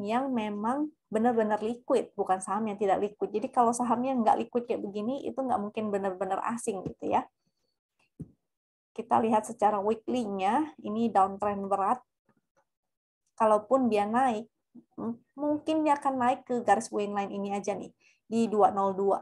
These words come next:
Sebaiknya teman-teman exit tuh. Kalau misalnya dia sampai, eh, ada naik ke dua nol dua ini ya, major trendnya masih downtrend berat. Jadi kalau dia mantul ke sana, teman-teman bisa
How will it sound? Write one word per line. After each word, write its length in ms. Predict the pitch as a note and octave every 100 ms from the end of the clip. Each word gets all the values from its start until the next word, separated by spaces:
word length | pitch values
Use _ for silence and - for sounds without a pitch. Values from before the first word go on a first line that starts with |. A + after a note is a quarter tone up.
| -
Sebaiknya 320 | A3+ F#3 A#3+
teman-teman 480 | A#3 G3 G3 A#3+ C4
exit 320 | A#3+ - C4+
tuh. 220 | - F3 _
Kalau 240 | G#3 A#3+ C4
misalnya 320 | B3 A#3+ C4
dia 240 | A#3 C4+
sampai, 560 | C4 A3+ A3 A#3 C4 D4 - _ _ _ _ -
eh, 220 | A#3+ A#3 -
ada 480 | A#3+ A3 A3+ A3
naik 400 | A3+ A3 A#3 A#3+
ke 260 | A#3 B3+ D4+ - _ _ _ _ _
dua 160 | G#3 G#3+
nol 240 | A3 G#3+
dua 180 | G#3 G3+ A3
ini 320 | C#4+ A3+ A#3
ya, 80 | E4 - _ _ _ _ _ _ _ _ _ _ _ _ _ _ B3+
major 320 | A#3 G#3+ G#3
trendnya 320 | G#3 G#3 A#3+
masih 320 | A3+ A3 G#3 - _ _ _ _ _ -
downtrend 480 | G3+ G3+ G#3+ G3+
berat. 320 | G3 G3 B3 - _ _ _ _ _ -
Jadi 160 | G#3+ A3+
kalau 160 | G3+
dia 160 | G3+ G3
mantul 320 | G3 G3+ G3
ke 80 | G#3+
sana, 400 | G#3 G3+ B3+ C4+
teman-teman 320 | G#3+ F#3+ A3+
bisa 480 | G#3 F3+ G#3+ -